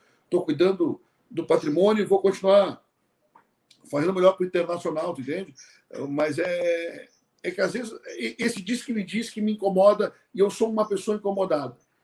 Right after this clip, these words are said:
Eu não, eu não tenho, comigo, eu tenho, comigo é olho no olho, não tem,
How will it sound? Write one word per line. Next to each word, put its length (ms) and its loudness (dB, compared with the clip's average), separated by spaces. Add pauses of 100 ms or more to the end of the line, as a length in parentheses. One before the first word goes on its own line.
(180)
Eu 240 2
não, 280 -2
eu 80 2
não 140 2
tenho, 180 -4
comigo, 260 0
eu 60 0
tenho, 200 -6
comigo 300 0
é 60 0
olho 280 2
no 100 0
olho, 360 2
não 100 -20
tem, 480 -4